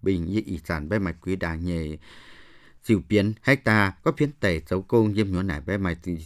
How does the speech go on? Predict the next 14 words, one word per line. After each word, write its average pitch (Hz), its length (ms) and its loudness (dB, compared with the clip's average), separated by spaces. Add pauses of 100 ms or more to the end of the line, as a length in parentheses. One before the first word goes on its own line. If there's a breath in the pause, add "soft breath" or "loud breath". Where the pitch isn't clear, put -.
(120)
thìn 85 220 -2 (140)
nhiệt 98 320 -2
chịu 76 180 -6 (560)
thiết - 240 4
hecta 104 640 0
bé 113 220 2 (260 soft breath)
đào 101 380 2 (100)
yêm 117 180 4
nhúa 90 160 0
có 135 160 -10
phiến 104 160 0 (220)
thì 104 80 0
mạch - 300 -4
kiềm 85 260 0